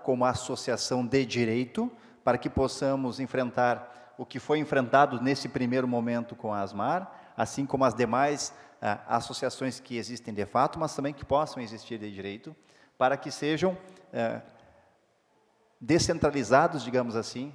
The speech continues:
estas ações para outros bairros. Eu tenho certeza que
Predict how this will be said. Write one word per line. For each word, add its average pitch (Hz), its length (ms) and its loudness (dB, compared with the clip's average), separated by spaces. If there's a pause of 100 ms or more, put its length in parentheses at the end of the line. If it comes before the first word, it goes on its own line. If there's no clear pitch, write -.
estas 117 300 -6
ações 120 520 -6
para 151 360 6
outros 139 440 2
bairros. 95 440 -2 (320)
Eu - 80 -8
tenho 143 200 -2
certeza 156 500 0
que 127 420 -8